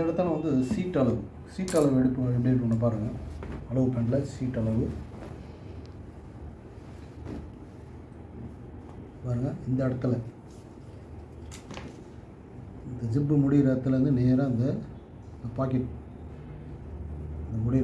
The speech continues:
நேரா இங்க பாருங்க. சீட் அளவு நம்மளுக்கு முப்பத்தி எட்டு வருது சீட் அளவு. இப்போ நம்ம இதை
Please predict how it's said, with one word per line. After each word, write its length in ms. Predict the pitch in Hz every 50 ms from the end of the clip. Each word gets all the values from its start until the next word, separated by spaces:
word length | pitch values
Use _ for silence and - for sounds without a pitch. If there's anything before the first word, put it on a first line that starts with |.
| 117 117
நேரா 480 | 123 123 127 127 127 131 131 131 131 131 131 - - - - - - - - - -
இங்க 160 | 113 113 113 113
பாருங்க. 240 | 117 110 113 95 - - - - - - - - - - - - - - - - - - - - - - - - - - - - - - - - 127 117 -
சீட் 240 | - 135 127 - 123
அளவு 260 | 120 117 113 120 151 - - - - - - - - - - - - - - - - - - - - - - - - - - - - - - - - - 113
நம்மளுக்கு 360 | 113 113 120 120 120 113 123 - 185 156
முப்பத்தி 420 | 117 - - - 131 - - 123 113
எட்டு 200 | - 110 110 110
வருது 260 | 107 - 107 - -
சீட் 240 | - 113 110 - 101
அளவு. 140 | 95 92 - - - - - - - - - - - - - - - - - - - -
இப்போ 180 | - - 117 123
நம்ம 200 | 123 120 127 123
இதை 160 | 120 120 127